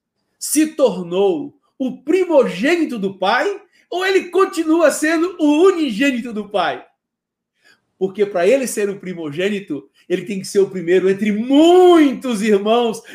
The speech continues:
que desejam a semelhança dele. Agora, se Jesus pra você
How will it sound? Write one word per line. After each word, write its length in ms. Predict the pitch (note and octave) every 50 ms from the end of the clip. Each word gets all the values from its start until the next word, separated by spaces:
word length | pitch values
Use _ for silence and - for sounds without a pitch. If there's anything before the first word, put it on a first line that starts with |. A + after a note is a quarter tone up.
| - _
que 100 | C#4 D#4
desejam 720 | D4+ D4+ C#4 B3 G#3 F#3+ G#3+ D4 F4 G4 F#4 D4 C#4+ C#4+
a 80 | B3+ A#3+
semelhança 720 | - - C#4+ C4 A#3+ A#3+ A#3 A3+ A3 G#3 G#3 G#3 - F#3+ F3+
dele. 460 | F3+ F3 D#3+ D3+ C#3+ B2+ A2 - _ _ _ _ _ _ _ _ _ _ _ _ _
Agora, 320 | _ A#3 C4+ D4+ E4 E4+ D#4
se 200 | - - F4 D#4
Jesus 460 | E4+ E4 D4 A3+ G#3+ E4 G4 E4 -
pra 180 | - D4+ C#4 C4+
você 680 | B3+ A#3+ A3 A3+ - - A3+ B3+ C4+ A#3+ F#3+ - -